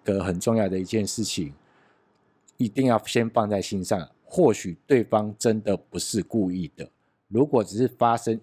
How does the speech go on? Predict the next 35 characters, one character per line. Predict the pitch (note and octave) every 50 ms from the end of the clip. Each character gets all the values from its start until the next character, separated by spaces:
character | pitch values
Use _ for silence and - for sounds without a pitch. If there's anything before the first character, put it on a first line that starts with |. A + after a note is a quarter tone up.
| _
一 | - F2+
次 | - - - B2 A2+ - - _ _
或 | - A2+ G2 - -
两 | - G#2 G2 E2 D2+ D2+ D#2
次 | - - - - G#2+
的 | F2 - F#2 E2
时 | - - - -
候， | - - A2 - - _ _ _ _ _ _
那 | - C3 B2+ - -
有 | G#2 G2
些 | B2+ C#3
时 | - -
候 | C3+ C3
稍 | B2 - C3 B2+
微 | A#2 G#2+
做 | G#2 - - B2+ A2 -
一 | G2+
个 | - - A2
厘 | G2+ G2 F#2+ G2
清 | - - B2+ A2
一 | G2+
下， | G#2+ B2 A2+ G2
是 | - - C3
不 | A#2+
是 | C3 C3+ A#2+
真 | A#2+ - D3 D3+
的 | D#3+ D#3 B2 G#2
他 | - - - C3
就 | C3 - D#3+ -
可 | - - G#2
能 | G2 G#2 A2+
不 | - -
小 | - - A2 F#2
心 | F#2 - - B2+ B2+ C#3
的， | C#3 C3+ A#2 G2 F2+